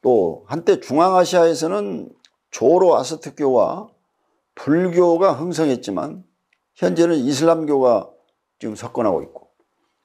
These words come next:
또 중국의 신강성인 타클라마칸 사막 그 오아시스 나라들은 한때 불교가 왕성했던 지역이었지만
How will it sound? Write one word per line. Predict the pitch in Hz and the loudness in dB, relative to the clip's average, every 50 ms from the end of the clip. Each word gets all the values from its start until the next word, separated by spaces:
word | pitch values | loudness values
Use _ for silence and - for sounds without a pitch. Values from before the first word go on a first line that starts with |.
| _ _ _ _ _ _ _ _ _ _ | _ _ _ _ _ _ _ _ _ _
또 | - 117 107 90 - | 2 2 2 2 0
중국의 | - - 139 165 180 190 185 175 165 143 | -4 -4 -2 0 2 2 4 4 2 2
신강성인 | - - 185 196 190 185 185 185 180 156 139 160 170 165 | 0 -4 -6 -4 0 0 0 0 0 -2 -4 -2 -4 -4
타클라마칸 | - 131 - - 185 175 160 160 156 160 151 147 147 | -6 -8 -6 -2 0 0 2 0 0 0 -2 -4 -4
사막 | 120 120 139 147 156 151 147 143 | -4 -4 -4 0 0 0 0 0
그 | 147 | 0
오아시스 | 147 117 92 101 123 151 131 - 147 147 - - | 0 2 2 4 2 2 0 -2 -6 -8 -8 -6
나라들은 | 139 120 110 123 139 135 135 139 139 143 139 | -2 0 2 2 2 0 0 -2 -4 -4 -4
한때 | 110 110 139 - - 160 165 185 208 - - _ _ _ _ _ _ _ _ _ _ _ _ _ _ _ _ _ _ | -6 -6 -10 -6 -2 0 0 0 -2 -6 -16 _ _ _ _ _ _ _ _ _ _ _ _ _ _ _ _ _ _
불교가 | - - 127 139 160 156 151 156 | -8 -6 -2 0 2 2 4 2
왕성했던 | 135 82 107 117 135 156 147 170 170 170 165 165 180 175 151 | 2 2 0 -2 -2 -2 0 0 0 0 0 0 -2 -4 -4
지역이었지만 | 120 139 147 139 135 139 127 127 - 160 156 180 208 269 262 - _ | -2 0 0 2 2 0 -2 -4 -4 -4 -2 -2 -2 -2 -6 -10 _